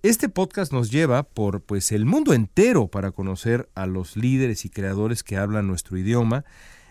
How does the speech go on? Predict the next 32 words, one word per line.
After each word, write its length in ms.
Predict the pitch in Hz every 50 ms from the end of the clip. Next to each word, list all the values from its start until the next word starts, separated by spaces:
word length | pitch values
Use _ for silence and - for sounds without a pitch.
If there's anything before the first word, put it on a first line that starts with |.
| _ -
de 180 | - 107 127 127
la 160 | 131 131 131
mano 420 | 135 147 151 156 156 156 151 143
de 680 | 117 104 107 101 98 95 95 92 92 90 90 78 - _ _
mi 200 | - 95 95 95
buen 220 | 95 107 131 135 120
amigo 680 | 107 107 110 117 113 113 107 98 92 87 85 82 85 85 80
Jerry 460 | 92 110 117 117 110 107 104 98 92
Garbulski, 880 | 87 95 92 92 92 104 117 117 104 92 - - - 113 113 120 123 -
eh, 160 | - 87 87 -
que, 640 | - - 87 82 82 80 78 80 76 76 - - - _ _ -
pues, 180 | - - - -
funge 320 | - 117 117 107 - 110
como 280 | - - 98 95 92 87
curador 500 | - 107 101 95 92 98 110 117 113 104
de 120 | 101 95
ted 220 | - - 110 107
en 100 | 107 101
español. 600 | 101 95 - - 101 104 101 104 101 98 104 - _ _ _ _ - - - - _ - - - _ _ _ - - - _ - -
Los 260 | - - 135 156 -
invito 320 | 170 185 185 247 247 - 208
a 60 | 175
explorar 540 | 139 - - 131 123 127 139 147 156 156 -
este 260 | 143 143 131 - -
universo 640 | 139 123 113 110 107 120 127 123 113 - - 120 107
de 100 | 98 95
ideas 640 | 95 95 104 117 110 95 92 90 - - - - -
en 140 | - 104 95
español 580 | 92 87 - - - 92 90 95 95 95 107 107
junto 420 | - - 101 95 90 - - 92
a 60 | 87
ted, 340 | - _ - 117 113 110 101